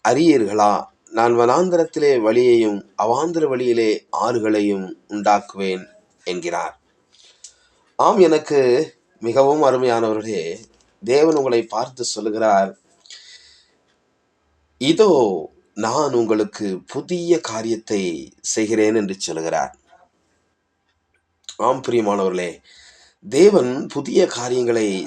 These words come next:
செய்கிறதில் கை தேர்ந்தவர். ஹல்லேலூயா.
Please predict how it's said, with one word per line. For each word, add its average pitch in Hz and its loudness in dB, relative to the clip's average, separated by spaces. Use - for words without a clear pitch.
செய்கிறதில் 113 0
கை 165 -2
தேர்ந்தவர். 107 -4
ஹல்லேலூயா. 104 2